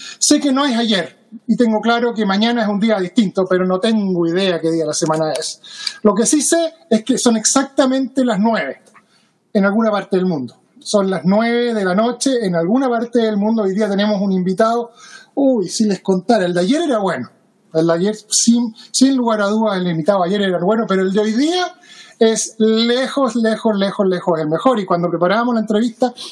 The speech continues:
descubrí algo que me gustó más todavía. Es colocolino igual que yo, así que es lejos el mejor invitado que hemos tenido, creo que nunca. Pero antes de presentarles a este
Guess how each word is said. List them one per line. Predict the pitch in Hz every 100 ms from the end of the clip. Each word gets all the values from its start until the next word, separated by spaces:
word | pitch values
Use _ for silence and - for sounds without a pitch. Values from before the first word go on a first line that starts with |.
| -
descubrí | 190 - 240 254
algo | 247 240
que |
me | 226
gustó | 220 214 254
más | 339 -
todavía. | 202 165 139 - _ - - - - -
Es | 190
colocolino | 262 254 240 262 302
igual | 247 262
que | 254
yo, | 277 320 -
así | 180 - 247
que | 226
es | 196 180
lejos | 220 269 294 277 254
el | 220
mejor | 214 233 269
invitado | 262 240 247 247
que | 233
hemos | 220 214
tenido, | 190 190 226 226 214 - -
creo | - 240 233
que | 226
nunca. | 214 233 220 180 139 - - _ _ -
Pero | 214 240
antes | 285 294 359 311 180
de | 190
presentarles | 190 170 170 151 202 220 196 131
a | 175
este | - 185 185